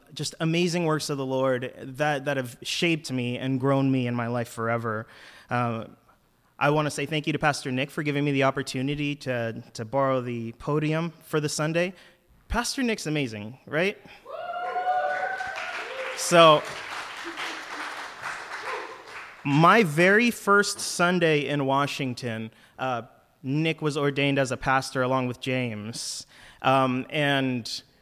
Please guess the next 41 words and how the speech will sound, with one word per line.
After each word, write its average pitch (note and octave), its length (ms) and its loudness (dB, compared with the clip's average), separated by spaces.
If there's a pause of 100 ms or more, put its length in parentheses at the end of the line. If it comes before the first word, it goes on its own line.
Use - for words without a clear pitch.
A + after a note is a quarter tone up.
(460)
it D#3 80 6
was, D3 240 6
it - 100 -12
was C#3+ 140 0
just C#3+ 160 -4
really E3+ 220 8
cool F#3 180 6
to E3+ 60 4
get D#3+ 180 4
to E3 80 0
know D#3+ 160 6
him D#3+ 80 2
'cause D3+ 120 0
he D3+ 40 2
was C#3 80 -2
just C3+ 180 -4
a C3+ 80 0
really D#3 360 4
relatable C#3+ 560 4
guy, C3 240 4
and C3 340 0
I C3 60 0
was C3 100 -2
like, B2+ 160 -4
"Oh, D3 100 2
these C#3+ 360 -2
are F#3+ 40 2
the F3+ 80 2
people E3 340 0
who D#3 100 4
are C#3 100 4
serving C#3 400 2
in B2+ 140 4
this B2 160 -2
church. B2 280 -2
This A#2 140 -4
is A2+ 140 -6
where A#2 180 2
I A2 80 2
wanna A2 240 -2
be." A2+ 300 -6